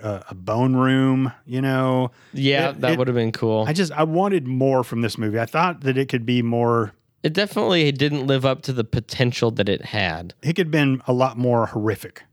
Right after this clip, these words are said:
Speaker 2: It was still good. Yeah, I think they could have done with, like,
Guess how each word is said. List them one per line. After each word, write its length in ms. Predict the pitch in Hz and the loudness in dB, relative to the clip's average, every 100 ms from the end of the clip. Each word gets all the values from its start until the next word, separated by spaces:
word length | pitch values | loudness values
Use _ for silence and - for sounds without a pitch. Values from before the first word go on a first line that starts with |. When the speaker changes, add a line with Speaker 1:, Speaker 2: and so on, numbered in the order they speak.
| - | -6
Speaker 2:
It 120 | - | -2
was 160 | 175 156 | 0 0
still 240 | - 165 | 0 0
good. 500 | 135 123 107 98 104 - _ _ _ _ | 0 0 2 0 -2 -12 _ _ _ _
Yeah, 280 | - 147 143 | -2 0 2
I 140 | - 160 | 2 2
think 440 | 175 175 - - _ _ _ _ - | 2 0 -2 -12 _ _ _ _ -16
they 520 | - 127 127 127 127 | -4 0 2 2 0
could 240 | 123 - | -2 0
have 180 | 131 127 | 0 0
done 320 | 123 127 131 | 0 2 2
with, 160 | 127 120 | 0 0
like, 340 | 120 113 - | 0 -2 -6